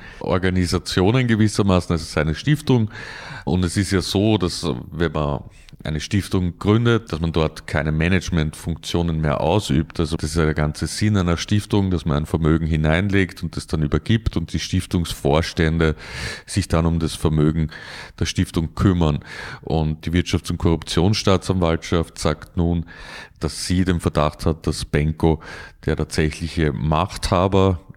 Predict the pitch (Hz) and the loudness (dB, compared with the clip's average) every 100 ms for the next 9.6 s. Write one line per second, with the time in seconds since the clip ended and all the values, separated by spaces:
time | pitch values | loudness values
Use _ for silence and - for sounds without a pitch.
0 | - 107 135 - - - - - 87 85 | -2 2 2 0 -10 -14 -10 0 2 4
1 | 90 85 67 78 87 90 92 78 76 - | 4 4 2 2 2 0 0 2 0 -2
2 | - 95 - 95 82 82 76 82 - 80 | -2 -2 0 0 0 2 2 2 -2 -2
3 | 80 - 80 76 78 82 87 - - - | -2 -2 0 0 0 0 -2 -4 -14 -14
4 | - - - - 80 76 - 78 - 80 | -12 -12 -12 -6 -2 -2 -4 -6 -2 2
5 | 82 92 - 80 - 85 80 78 - 90 | 2 2 0 0 0 -2 -2 -2 0 2
6 | 92 85 92 85 82 - - 82 - 82 | 2 2 0 0 -2 -2 -2 -2 -2 0
7 | 80 71 73 82 80 76 80 80 78 82 | 0 2 0 0 0 0 2 0 0 0
8 | 78 76 78 73 - 69 80 85 76 - | 0 0 2 2 0 0 2 2 0 -2
9 | - 78 76 73 - 67 | -2 0 4 2 2 -4